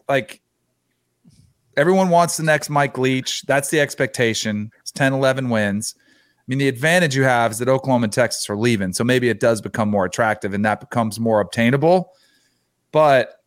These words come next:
I don't know. I feel like the expectations are a little off the charts, and with somebody who doesn't have a ton of experience in college and calling plays or anything, <laughs> like, I don't know.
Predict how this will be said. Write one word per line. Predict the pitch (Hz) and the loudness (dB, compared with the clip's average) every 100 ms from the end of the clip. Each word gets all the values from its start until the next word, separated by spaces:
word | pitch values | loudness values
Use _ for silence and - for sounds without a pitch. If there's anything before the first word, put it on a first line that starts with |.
| _ _ _ _ | _ _ _ _
I | 160 | -2
don't | 185 | 2
know. | 143 | 2
I | 127 | 2
feel | 190 196 | 2 4
like | 170 | 2
the | - 127 110 _ - | 2 0 -2 _ -2
expectations | 143 - 131 - 131 123 123 110 | 0 0 -4 0 -2 0 -2 -2
are | 110 | -2
a | |
little | 113 117 | 0 2
off | 110 - | 2 0
the | 104 | -6
charts, | - 123 127 131 - | 0 2 2 -2 -6
and | |
with | 113 | -4
somebody | - 139 135 131 123 | -2 0 2 2 2
who | 113 120 107 101 _ | 0 -2 -2 -6 _
doesn't | 123 120 139 | -2 0 2
have | 110 | 0
a | |
ton | 92 127 131 | -2 0 2
of | 117 | 2
experience | - - 123 135 147 143 - - _ 117 | -2 0 2 4 2 -2 -8 -10 _ -6
in | 110 | -6
college | - 117 120 139 143 - - _ _ _ _ _ _ _ _ _ - | -2 0 2 2 0 -8 -10 _ _ _ _ _ _ _ _ _ -8
and | 107 101 95 _ - | -6 -4 -8 _ -10
calling | - 127 135 123 | 0 4 4 4
plays | 120 127 147 156 | 2 2 4 2
or | 123 117 | 2 4
anything, | 143 165 170 180 - _ - | 4 2 4 2 0 _ -20
<laughs> | - - | -20 -4
like, | 185 - - - - - _ - | -2 -2 -6 -20 -20 -20 _ -2
I | 151 | 2
don't | 165 | 4
know. | 151 117 95 | 4 2 0